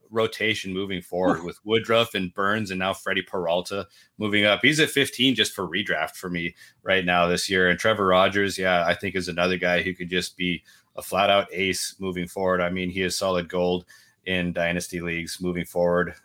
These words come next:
Speaker 1: Um, uh, lots of, I mean, Julio Urias is another guy. Uh, Pablo Lopez, I think it's really overlooked
Speaker 2: He's
Speaker 1: in
Speaker 2: so under-,
Speaker 1: terms of
Speaker 2: I, I said that the other day. Like, he is so underrated.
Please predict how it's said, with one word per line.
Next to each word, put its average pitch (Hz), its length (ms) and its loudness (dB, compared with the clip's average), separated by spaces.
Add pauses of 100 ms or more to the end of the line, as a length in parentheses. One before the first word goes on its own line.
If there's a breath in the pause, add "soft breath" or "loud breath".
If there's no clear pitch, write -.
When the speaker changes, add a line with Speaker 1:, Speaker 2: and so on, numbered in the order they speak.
Speaker 1:
Um, 78 560 -2 (1700 loud breath)
uh, 87 120 -2
lots 101 260 2
of, 107 80 -2
I 95 100 2
mean, 104 140 2
Julio 120 360 6
Urias 107 460 4
is 95 180 -4
another 101 340 0
guy. 104 480 4 (240)
Uh, 87 300 0
Pablo 120 320 0
Lopez, 104 440 2
I 95 80 2
think 101 240 -6
it's 101 160 -4
really 95 640 -2 (180)
overlooked 92 680 -4 (100)
Speaker 2:
He's - 240 -2
Speaker 1:
in 196 60 2
Speaker 2:
so 175 140 6
under-, 135 160 2
Speaker 1:
terms 135 200 2
of 160 80 0
Speaker 2:
I, 143 60 6
I 170 40 6
said 214 140 -4
that 202 120 -2
the 151 60 4
other 127 120 4
day. 120 100 2
Like, 104 140 2
he 277 160 0
is - 120 2
so 156 520 2
underrated. 101 680 -2